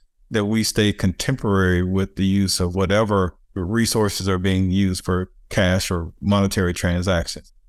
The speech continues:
I know that we have to continue this good work of, of supporting the development of accessible currency, but I also know that's equally important for us to continue our work in making sure that digital currency and digital transactions are also accessible.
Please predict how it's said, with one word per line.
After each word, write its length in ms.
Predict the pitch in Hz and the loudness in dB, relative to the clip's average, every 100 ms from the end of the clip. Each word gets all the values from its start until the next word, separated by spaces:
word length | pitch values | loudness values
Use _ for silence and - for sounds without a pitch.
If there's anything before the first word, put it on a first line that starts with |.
| - | -4
I 100 | 101 | 0
know 300 | 101 113 131 | 2 2 2
that 120 | 120 | 0
we 100 | 120 | 0
have 160 | 120 117 | 0 -2
to 100 | 120 | -4
continue 400 | 113 113 117 113 | -4 -2 0 0
this 160 | 107 101 | 0 -2
good 180 | 110 | -2
work 340 | 107 107 104 - | 0 0 0 -4
of, 180 | 98 98 | -6 -4
of 120 | - | -8
supporting 760 | - 95 - 104 104 104 104 104 | -6 -6 -4 -2 0 0 -2 -2
the 160 | 98 101 | 0 0
development 480 | 98 98 95 85 98 | 2 2 2 2 2
of 100 | 95 | 0
accessible 420 | 95 98 - 95 | -2 -4 -2 -6
currency, 580 | - 98 98 - 95 90 - _ _ - | -2 -2 -2 -2 -4 -6 -14 _ _ -2
but 100 | 90 | 0
I 60 | |
also 320 | 73 101 - | 2 0 0
know 160 | 98 95 | 2 2
that's 180 | 92 - | 0 -2
equally 320 | 113 113 107 98 | -4 -2 0 -2
important 500 | - 101 95 90 - | -2 -2 -2 -4 -4
for 100 | 92 | -4
us 120 | - | -4
to 100 | 95 | -6
continue 460 | - 95 104 98 | -4 -4 0 0
our 160 | 90 87 | 0 0
work 320 | 90 90 - - | -2 -4 -6 -10
in 160 | - 95 | -2 0
making 240 | 95 92 | 0 -2
sure 300 | 90 92 92 | -4 0 0
that 280 | 87 92 - - - _ | 2 0 -2 -10 -20 _
digital 480 | - 98 92 90 92 - | -2 0 2 0 -6 -12
currency 420 | - 92 78 - | -2 0 0 0
and 120 | 90 | 0
digital 280 | 87 95 90 | 0 0 0
transactions 800 | 85 90 90 87 85 - 92 90 | -2 -4 -2 -2 -2 -2 -2 -2
are 100 | 78 | -2
also 500 | 78 87 - 82 95 117 | -2 -4 -4 -6 -8 -12
accessible. 500 | - - 64 - - | -8 -4 -4 -4 -10